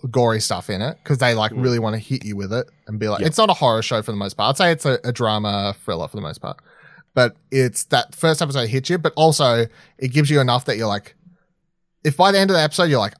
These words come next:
Speaker 1: "I don't wanna, I wanna know what happens next," you're insane. 'Cause I swear I was like, "Man, where's the next episode? Let's fucking go."
Speaker 2: <laughs>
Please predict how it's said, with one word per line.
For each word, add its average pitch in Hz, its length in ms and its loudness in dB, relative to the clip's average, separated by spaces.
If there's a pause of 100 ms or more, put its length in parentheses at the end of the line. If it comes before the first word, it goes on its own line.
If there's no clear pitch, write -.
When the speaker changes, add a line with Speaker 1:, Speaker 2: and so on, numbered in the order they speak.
Speaker 1:
"I 113 80 0
don't 104 100 -2
wanna, 98 300 -8
I 131 180 4
wanna 120 300 0
know 113 140 0
what 110 100 -2
happens 107 280 -6
next," - 380 -6
you're 131 80 0
insane. 117 300 -2 (160)
'Cause 135 100 -4
I 127 80 0
swear 127 260 0
I 104 80 0
was 104 120 -4
like, 92 160 -8 (240)
"Man, 123 300 -4 (160)
where's 135 180 0
the 113 80 -2
next 107 120 -6
episode? 92 280 -6
Let's 123 180 -6
fucking 98 240 -8
go." 98 120 -6 (720)
Speaker 2:
<laughs> 160 80 -14